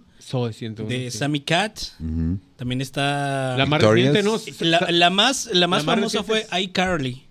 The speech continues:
Speaker 3: Sí, sí, sí.
Speaker 1: No mames, también fue iCarly de
Speaker 2: Ajá,
Speaker 1: ella,
Speaker 2: y,
Speaker 1: de ese
Speaker 2: y,
Speaker 1: güey.
Speaker 3: Sí.
Speaker 2: y lo referente de esta serie es, es que, eh, combinan el mismo productor. Bueno, tienen el mismo productor, que es Dan Snyder.
Speaker 3: Ujú.
Speaker 2: Pero aquí es que estas series,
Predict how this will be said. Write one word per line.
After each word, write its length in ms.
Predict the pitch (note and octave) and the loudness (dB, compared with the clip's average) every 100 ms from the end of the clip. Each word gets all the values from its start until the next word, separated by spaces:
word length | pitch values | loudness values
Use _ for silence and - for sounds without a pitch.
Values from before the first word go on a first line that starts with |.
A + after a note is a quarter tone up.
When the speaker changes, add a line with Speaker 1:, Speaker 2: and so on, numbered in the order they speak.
| - - | -20 -14
Speaker 3:
Sí, 340 | - F2+ D2+ - | -4 -2 -2 -6
sí, 100 | D#2+ | -8
sí. 80 | D#2 | -4
Speaker 1:
No 80 | D3 | -4
mames, 520 | E3 F3+ F#3 F3 D#3 | -4 -6 -6 -8 -8
también 280 | D3+ D3 D#3+ | -8 -6 -4
fue 160 | F3+ F#3+ | -4 -6
iCarly 340 | F#3+ F3+ G3 | -6 -8 -6
de 100 | F3+ | -4
Speaker 2:
Ajá, 280 | D#3 D3+ D#3 G3+ | 0 0 -2 0
Speaker 1:
ella, 80 | |
Speaker 2:
y, 40 | D3+ | 0
Speaker 1:
de 80 | D#3+ | 2
ese 120 | D#3 | 0
Speaker 2:
y, 80 | D#3 | 0
Speaker 1:
güey. 120 | D#3 | 0
Speaker 3:
Sí. 80 | - | -2
Speaker 2:
y 60 | |
lo 140 | D3 D#3 | 0 0
referente 480 | D3 D#3 D3+ F3 F3+ | 0 0 0 0 -2
de 80 | E3+ | -2
esta 220 | - F3 | -2 -2
serie 340 | F#3+ F#3 F3 | 0 0 0
es, 120 | E3 - | -2 -4
es 160 | C3+ | -8
que, 300 | - C#3+ C#3 - - | -4 -4 -4 -10 -16
eh, 640 | D#3 B2 A#2 A2+ A2 A2+ C3+ - | -10 -8 -10 -12 -14 -18 -20 -10
combinan 560 | C#3 B2+ B2+ C#3 C#3 C#3 | -6 -4 -4 -4 -4 -6
el 160 | B2 | -6
mismo 340 | B2 B2+ C#3+ B2+ | -6 -6 -6 -6
productor. 380 | C3 A#2 D3 D3 | -6 -6 -10 -8
Bueno, 240 | B2+ A#2 | -6 -6
tienen 260 | F#3 A3 D#3+ | -6 -4 -2
el 80 | |
mismo 260 | C3+ D3+ D#3+ | -4 -4 -4
productor, 480 | C#3+ A#2 - D3 D3 - - - | -4 -6 -4 -4 -6 -14 -20 -12
que 100 | - | -6
es 160 | C#3 - | -6 -6
Dan 300 | C#3 C#3 D3 | -6 -4 -2
Snyder. 640 | C#3+ D3 C#3 E3+ C#3 B2 - - - - - _ _ - | -4 -2 -2 -2 -4 -6 -8 -14 -20 -20 -20 _ _ -4
Speaker 3:
Ujú. 300 | D#2+ D#2 E2+ - | -2 -2 -6 -4
Speaker 2:
Pero 340 | D3 D3 D3+ - | -2 0 -2 -4
aquí 480 | C#3 C3 F#3+ G#3 F#3 | -4 -2 0 0 0
es 180 | F3 | -2
que 280 | - G#3 G3+ | 0 0 0
estas 320 | F3 E3 F#3+ F3+ | 0 -2 -2 0
series, 680 | F#3+ F3+ F#3+ F#3+ - - | 4 4 4 2 0 -6